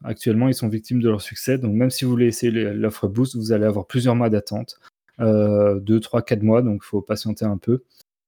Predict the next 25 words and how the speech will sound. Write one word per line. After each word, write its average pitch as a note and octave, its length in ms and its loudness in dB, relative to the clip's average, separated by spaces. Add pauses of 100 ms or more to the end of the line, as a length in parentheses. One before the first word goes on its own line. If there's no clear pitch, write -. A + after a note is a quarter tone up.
(120)
Et, C3 260 6
euh, A2+ 260 6
pareil B2 320 2
pour B2 180 -2
l'extension A#2 420 -2
de A2 60 2
disque, C3+ 340 -2
euh, A2 160 -2
j'avais G#2+ 260 0
pas C#3 120 -2
pris C3 200 -6
tout - 120 -16
de - 40 -16
suite B2+ 200 -4
quand A#2+ 80 -6
j'ai A2 120 -2
eu A#2 80 0
mon A2+ 120 -4
Shadow, A2+ 340 -2
là B2+ 120 2
j'ai A2 140 0
enfin A2 260 -2
pu A2+ 420 0
la G2+ 140 0
prendre, C3+ 480 -2